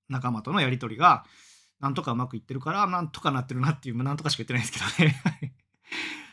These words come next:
<laughs> うん、なんか他になんか、ね、フリーランスって言ったら、エスエヌエス運用とか、うん、あと動画編集、ウェブライターとかあるじゃないですか。で、そういうスキルもまあ、うん、大事だと思うし、あの、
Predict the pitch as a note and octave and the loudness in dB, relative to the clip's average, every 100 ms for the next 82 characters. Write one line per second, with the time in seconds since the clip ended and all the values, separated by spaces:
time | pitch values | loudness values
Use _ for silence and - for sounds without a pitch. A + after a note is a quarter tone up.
0 | _ - D3+ G3 F#3 G#4+ E4+ G3+ F3+ D#3 | _ -6 0 2 4 4 4 4 2 0
1 | - A#3 A3 C4+ E3 D3+ G#3 G#3 D#3 F3 | -4 -2 0 2 2 4 4 4 2 0
2 | E3+ E3 E3 D3 D3 D#3 D3+ D3+ D3 C#3+ | 0 4 6 6 2 4 6 6 4 4
3 | - C#3 D3 C3+ A#2 D#2 - E2 D#2 - | 2 2 4 2 -2 -6 -14 -14 -12 -14
4 | _ _ _ _ G#2+ A2 G#2+ G#2+ A#2+ A2+ | _ _ _ _ -10 -8 -6 -8 -6 -4
5 | A2 G#2+ - C3+ C#3 D3+ D3 D3+ D3 B2 | -4 -8 -8 -2 4 6 6 6 6 4
6 | A2+ G2+ B2+ C3 D3 D3 A#2+ - - - | -2 -6 -4 0 2 2 0 -10 -18 -20
7 | - F3+ C#4 D#3+ G2+ - A2 - _ _ | -4 0 2 2 0 -8 -14 -14 _ _
8 | _ _ _ _ D3+ C#4+ F#4 E4+ E4+ F#3 | _ _ _ _ -8 -2 -2 0 0 2
9 | D#3+ G3 C#3 B2+ - _ _ F3+ D#3 F3+ | 6 8 8 4 -12 _ _ -4 2 4
10 | F#3 G3 G#3 C#3+ B2+ C3 C3+ D3+ D3 - | 4 4 4 2 0 -4 -4 -2 -2 2
11 | D#3 C3+ A#2 B2+ B2 A#2 A2 A2 A2 | 2 2 -2 -6 -6 -8 -12 -18 -20